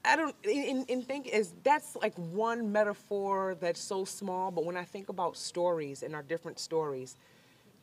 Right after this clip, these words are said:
the reason why I love working with young people, and I, I'm working on wanting to work with adults. I'm working <laughs> on,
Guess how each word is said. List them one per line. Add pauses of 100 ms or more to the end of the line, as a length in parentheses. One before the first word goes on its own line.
(160)
the
reason
why
I
love
working
with
young
people, (520)
and
I,
I'm
working
on
wanting
to
work
with
adults. (120)
I'm
working
<laughs>
on,